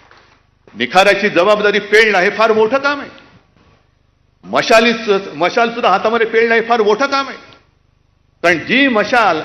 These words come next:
अन्याय जाळू शकते, तीच मशाल घर सुद्धा जाळू शकते. आणि म्हणून मी जी मशाल निशाणी निवडलेली आहे, ती जाणीवपूर्वक निवडलेली आहे.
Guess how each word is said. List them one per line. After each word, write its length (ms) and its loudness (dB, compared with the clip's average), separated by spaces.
अन्याय 380 0
जाळू 260 2
शकते, 440 -2
तीच 240 -6
मशाल 320 -2
घर 220 -2
सुद्धा 240 -4
जाळू 220 0
शकते. 520 -12
आणि 120 -10
म्हणून 260 -4
मी 320 -4
जी 80 -4
मशाल 500 -2
निशाणी 380 -4
निवडलेली 460 -2
आहे, 100 0
ती 140 -6
जाणीवपूर्वक 680 -4
निवडलेली 360 -10
आहे. 80 -18